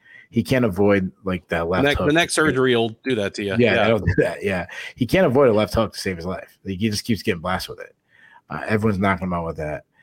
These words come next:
Speaker 1: Uh, he makes a mistake of brawling when he's hurt instead of trying to recover, instead of wrestling.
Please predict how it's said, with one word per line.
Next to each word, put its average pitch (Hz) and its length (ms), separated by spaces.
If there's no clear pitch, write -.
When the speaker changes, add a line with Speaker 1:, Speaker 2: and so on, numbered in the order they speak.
Speaker 1:
Uh, 73 220
he 95 140
makes 95 260
a 98 40
mistake 92 440
of 87 180
brawling 92 360
when 85 100
he's 85 140
hurt 85 340
instead - 260
of 85 60
trying 87 140
to 82 60
recover, 85 300
instead 87 220
of 76 100
wrestling. 80 560